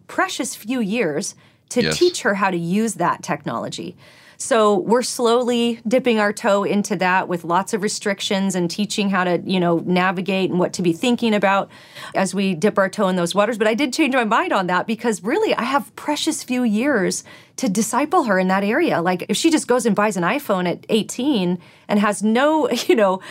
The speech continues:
Speaker 1: sort of concept about how to navigate that as a Christian, I, I will have failed. Now, I'm not saying every parent has to buy their kid an iPhone. This is just our choice, what we've decided to do. But it's active discipleship. It's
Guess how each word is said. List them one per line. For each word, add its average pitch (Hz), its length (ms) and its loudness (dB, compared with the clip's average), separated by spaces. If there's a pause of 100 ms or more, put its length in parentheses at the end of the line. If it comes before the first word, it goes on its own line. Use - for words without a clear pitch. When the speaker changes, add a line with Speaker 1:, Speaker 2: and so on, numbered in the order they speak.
(160)
Speaker 1:
sort 277 200 0
of 220 100 -2
concept 277 500 0
about 196 240 0
how 226 140 2
to 208 120 0
navigate 196 680 0
that 180 160 0
as 175 140 -2
a 170 60 -2
Christian, 170 600 -2 (380)
I, - 180 0
I 233 160 2
will 262 160 0
have 208 100 2
failed. 254 360 0
Now, 233 100 2
I'm 294 100 2
not 285 140 0
saying 214 200 -2
every 202 160 -2
parent 185 280 -2
has 190 120 -2
to 180 60 -6
buy 180 160 0
their 170 100 -2
kid 170 180 -2
an 170 80 -2
iPhone. 185 300 0
This 196 160 -2
is 208 100 -2
just - 180 -8
our 196 160 2
choice, 151 460 -6
what 175 120 -4
we've 233 180 0
decided 170 420 -2
to 170 60 -2
do. 156 280 -2 (320)
But 202 100 2
it's 214 220 0
active 233 480 2
discipleship. 185 760 -2
It's 175 240 -2